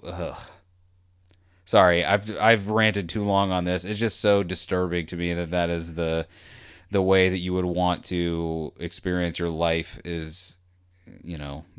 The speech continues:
in that way. Like, I, I, I barely ever take pictures or make videos, but when I do, I'm like, "Ugh, I took a picture of a cloud. I'm an idiot. Just look at a cloud, D J."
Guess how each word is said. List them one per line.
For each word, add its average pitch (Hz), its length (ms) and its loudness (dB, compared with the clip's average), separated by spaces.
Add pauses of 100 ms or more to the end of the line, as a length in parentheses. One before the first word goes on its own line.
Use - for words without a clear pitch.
(120)
in 87 200 -6
that 80 180 -2
way. 78 480 -2
Like, 80 180 -8
I, 85 380 -2
I, - 1120 -6
I - 40 4
barely 101 520 4
ever 98 220 2
take 98 260 -2
pictures 95 460 -2
or 92 120 -4
make 92 240 -2
videos, 95 640 2
but 95 140 0
when 90 140 0
I 87 100 0
do, 90 380 0
I'm 82 120 -6
like, 82 280 -4
"Ugh, 104 580 0 (640)
I 110 120 2
took 123 220 2
a 107 100 2
picture 110 340 0
of 98 80 0
a 92 80 -2
cloud. 95 640 6
I'm 104 120 -2
an 95 200 -2
idiot. 95 520 0
Just 95 180 -4
look 107 200 0
at 101 80 0
a 90 60 -4
cloud, 98 580 6
D 87 200 -4
J." 90 460 2